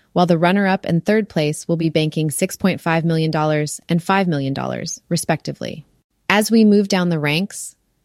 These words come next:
the prize money gradually decreases, with thirtieth place still earning a respectable five hundred thousand dollars. But here's the real kicker. Even players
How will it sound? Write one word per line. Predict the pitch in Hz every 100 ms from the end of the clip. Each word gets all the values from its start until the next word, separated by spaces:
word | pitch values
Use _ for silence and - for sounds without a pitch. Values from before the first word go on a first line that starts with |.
| -
the | 180
prize | - 202 214
money | 214 202 190
gradually | 175 170 180 180
decreases, | 165 - 151 147 - - - - _ _ _
with | 190 185
thirtieth | - 202 208 202 -
place | 175 156 -
still | - 180 180
earning | 175 165 156
a |
respectable | 156 - 160 - 160 156
five | - 151 147
hundred | 156 147
thousand | - 78 80
dollars. | 107 69 73 - - - _ _ _ _ _ _ -
But | 185
here's | 226 226 214
the | 185
real | 170 160
kicker. | - 151 - - 165 _ _ _ _ _
Even | 214 220 240
players | 226 196 185